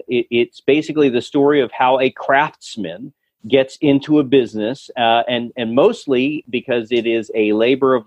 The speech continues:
love. It, it is a craft. You know, he talks about pie makers in his book, but it's, it's people who get into this a-, as, uh, because they're passionate about the thing. And, and in our case, the thing is the lasers.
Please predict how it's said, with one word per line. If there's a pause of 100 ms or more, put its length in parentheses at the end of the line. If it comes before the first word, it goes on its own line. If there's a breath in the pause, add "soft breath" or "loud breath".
love.
It,
it
is
a
craft. (280 soft breath)
You
know,
he
talks
about
pie
makers
in
his
book,
but
it's, (300)
it's
people
who
get
into
this (100)
a-, (100)
as, (240)
uh, (180)
because
they're
passionate
about (260)
the
thing.
And,
and
in
our
case,
the
thing
is
the
lasers.